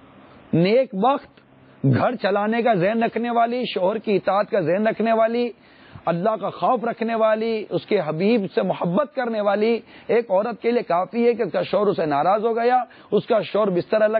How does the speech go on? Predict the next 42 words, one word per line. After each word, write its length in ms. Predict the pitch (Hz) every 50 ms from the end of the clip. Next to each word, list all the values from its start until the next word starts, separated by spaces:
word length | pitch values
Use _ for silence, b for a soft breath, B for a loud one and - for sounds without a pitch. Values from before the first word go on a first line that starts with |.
| 208 -
کر 160 | 214 208 208
رہا 140 | 220 220 233
ہے، 360 | 220 - - - - - 160
بس 200 | 202 240 - -
اب 100 | 208 240
اس 80 | 240 -
کا 120 | - 254
کام 320 | - - 185 190 220 240 262
ہے 80 | 294
کہ 100 | 285 254
کسی 260 | 190 208 - - 269
صورت 260 | - - 220 240 262 233
میں 80 | 262
اپنے 160 | 247 233 247
شوہر 240 | - - 170 175 220
کو 140 | 240 233 202
منا 320 | 151 139 139 156 175 180
لے۔ 120 | 156 127 101 - - B B B B B B B B B - -
اب 120 | 285 311
میرے 340 | 277 285 294 311 294 233 247
رب 120 | 262 311
نے 100 | 320 320
اتنا 280 | 302 208 - - 330 330 254 -
پیارا 260 | - 214 226 269 302
ارشاد 320 | 285 247 - - - 185 180 160
دیا، 180 | 151 156 160 170 202 - - _ _ _ _ _ - - - - - - - - - -
پھر 200 | - 277 320 302
اگر 260 | 254 233 202 277 294
وہ 120 | 302 285 240
تمہارے 360 | - 196 180 196 254 262 240
حکم 280 | 190 - - 269 262
میں 80 | 247 202
آ 120 | 156 170
جائیں، 220 | 196 160 160 143 - -
تم 100 | 214 208
ناراض 360 | 170 147 156 190 233 233 175
ہو 180 | 151 139 135
گئے، 140 | 135 175 240 -
تم 140 | - 190
نے 120 | 202 214 202
مارا 360 | 180 160 151 151 170 208 180
بھی، 200 | 139 117 139